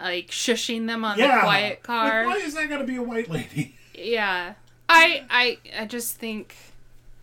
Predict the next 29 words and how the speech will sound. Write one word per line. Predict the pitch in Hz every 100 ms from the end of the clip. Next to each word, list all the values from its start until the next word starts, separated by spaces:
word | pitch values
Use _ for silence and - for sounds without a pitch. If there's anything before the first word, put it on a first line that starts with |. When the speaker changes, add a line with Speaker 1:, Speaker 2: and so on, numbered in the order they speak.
| - - - - - - _ - - 208
Speaker 1:
in | 208
this | 226 226
day | - 214
and | 208
age | 208 202 196 -
where | 208 196 190 185 180 196 196 - - _
we're | - 208 208
seeing, | - 226 220 208 202 196 196 190 _ _ _ _ - _ _
and, | - 214 - _ _
you | 214 190
know, | 139
this | 214 220
wasn't, | 202 180 175 - - _ _ - _ - - - - - - - _ _ _ _ - -
I |
mean, | 202 220
this | 220
is | 190 175
a |
recent | 165 160 - 151 156
film, | 143 - 165 -
Speaker 2:
Yeah, | 277 302
it | 160 -
came | 208
out | 139
last | 139 147
Speaker 1:
twenty | 139
twenty-two. |
Speaker 2:
year, | 139 113
yeah. | 127